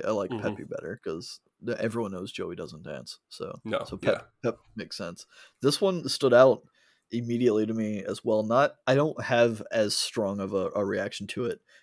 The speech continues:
Speaker 1: in general, but there's no, like, slow building intro section that were on the first two tracks, and that, that's kind of a staple of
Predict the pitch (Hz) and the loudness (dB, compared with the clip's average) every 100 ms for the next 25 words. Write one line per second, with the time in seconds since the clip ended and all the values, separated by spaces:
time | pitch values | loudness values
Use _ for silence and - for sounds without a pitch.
0 | _ 101 98 101 113 104 98 - _ _ | _ -8 -6 -4 -2 -2 -4 -10 _ _
1 | _ - 139 135 113 110 123 127 123 101 | _ -10 -8 -2 -2 0 2 6 6 4
2 | - - _ _ _ _ _ - - - | -4 -14 _ _ _ _ _ -6 -2 0
3 | 113 113 110 104 104 - 113 98 104 92 | 2 4 4 2 -2 -4 -2 -2 -2 -8
4 | - 101 127 98 98 101 110 - - - | -12 -14 -10 -8 -8 -8 -14 -14 -8 -8
5 | - - 107 131 _ 110 101 101 98 - | -8 -10 -14 -18 _ -6 -4 -6 -8 -10
6 | 95 - - - 80 - - 92 73 110 | -10 -8 -12 -8 -8 -8 -12 -12 -12 -6
7 | 92 - 92 87 87 - - 101 - 87 | -6 -6 -10 -8 -8 -10 -8 -10 -8 -8
8 | - - 90 | -6 -8 -10